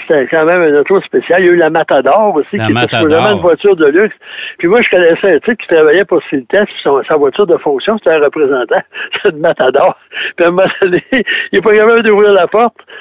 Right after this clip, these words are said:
Speaker 1: pour sortir. Il s'en va voir un client, il veut sortir par la fenêtre. Puis c'est un gars assez corpulent. Euh, je me demande comment il a fait pour sortir de là. Puis il disait, mon client me regardait dans la fenêtre. J'ai, <laughs> j'ai pas fait une grosse vente. <laughs>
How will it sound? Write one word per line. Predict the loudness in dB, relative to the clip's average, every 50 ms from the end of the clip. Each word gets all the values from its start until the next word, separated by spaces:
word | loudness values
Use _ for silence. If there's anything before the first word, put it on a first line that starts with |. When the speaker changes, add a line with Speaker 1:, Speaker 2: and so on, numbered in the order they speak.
| -20 -20 _ _
Speaker 1:
pour | -2 -2 0 0
sortir. | 0 -2 -2 -2 -2 -2 0 0
Il | 0 0
s'en | 0 0 2
va | 2 2
voir | 2 4 4 2
un | 2 2
client, | 0 0 0 0 0 0 0 0
il | -2
veut | -2 -2 0
sortir | -2 -2 -2 -2 -2 0
par | 2 2
la | 2 2 0
fenêtre. | 0 -2 0 0 0 0 -2 -6 -12 _ _ _ -20 -20 -20 -20 -20 -16 -14
Puis | -6 -2
c'est | 0 2
un | 2 2
gars | 2 2 0 0 0
assez | -2 -2
corpulent. | -2 -2 -2 -2 -4 -4 -2 0 2 2 0 -2 -4 _ -18 -20 -20 -18 -20 -10 -4 0
Euh, | 0 2 2 2 2 2 0 0 0
je | 0
me | 0 0
demande | 0 0 0 0
comment | 0 0 0 0 0
il | 0
a | 0
fait | 0 -2
pour | -2 -2 -2
sortir | -2 -2 -2 -2 -4 -2
de | -2 -2 -2
là. | 0 0 -2 0
Puis | 0 -2 -4
il | -2
disait, | -2 0 0
mon | 2 0
client | 0 0 0 0 0 0 2
me | 2
regardait | 0 0 0 0 0 0 0 0
dans | 0 0 0 -2
la | -2
fenêtre. | -4 -2 -2 -2 -2 -2 -6 -10 -18 -18 -20 -18 -16 -12 -10 -8 -8 -8 -10 -8 -4
J'ai, | -4 -2 -2
<laughs> | -2
j'ai | -2
pas | 0 0 0
fait | 0 0 -2 -2
une | -2 0
grosse | 0 2 2 2 0 0
vente. | 0 -2 -2 -4 -8 -12 -14 -12 -10 -12 -10 -12 -8 -6 -4
<laughs> | -4